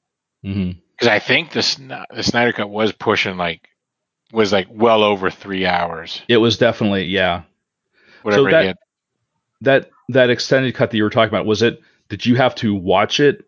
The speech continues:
Speaker 1: in, like, four, like,
Speaker 2: Yes.
Speaker 1: se-, was it, it was
Speaker 2: Yes.
Speaker 1: four separate
Speaker 2: Netflix
Speaker 1: episodes?
Speaker 2: presented it as, like, it was, like, a season of four standalone
Speaker 1: Really?
Speaker 2: episodes. Yeah.
Speaker 1: Okay. Wow.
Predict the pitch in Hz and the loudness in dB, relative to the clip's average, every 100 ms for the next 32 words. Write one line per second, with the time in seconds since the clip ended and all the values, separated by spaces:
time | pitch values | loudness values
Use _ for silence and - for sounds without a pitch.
0 | _ 110 110 107 95 - 110 113 113 117 | _ 0 2 0 -2 -4 0 4 4 2
1 | 113 _ _ _ _ _ 107 101 120 - | -4 _ _ _ _ _ -2 0 0 0
2 | 117 113 - - 127 113 - - 135 127 | 0 0 -4 0 2 2 0 0 2 4
3 | 120 117 127 113 113 104 104 156 156 160 | 2 2 0 2 2 2 -2 -2 -2 -2
4 | 175 143 127 135 135 120 113 113 110 107 | 0 0 0 0 2 2 4 2 2 2
5 | 101 - 127 127 135 127 127 127 - 175 | 0 -2 -2 0 2 0 -2 -2 2 2
6 | 165 117 107 104 104 - - - - - | 2 2 -2 -6 -12 -14 -14 -18 -8 -2
7 | 113 - 135 127 120 113 - 117 107 107 | -2 -2 -2 2 4 2 -2 -2 -2 -2
8 | 101 101 95 92 _ _ - 403 - - | -4 -6 -8 -16 _ _ -2 0 0 -4
9 | - 85 82 _ _ - 208 131 - - | -6 -6 -8 _ _ -6 -2 -2 -6 -8
10 | - 254 - 151 180 _ _ - 170 - | -4 0 2 0 -2 _ _ -10 -4 -4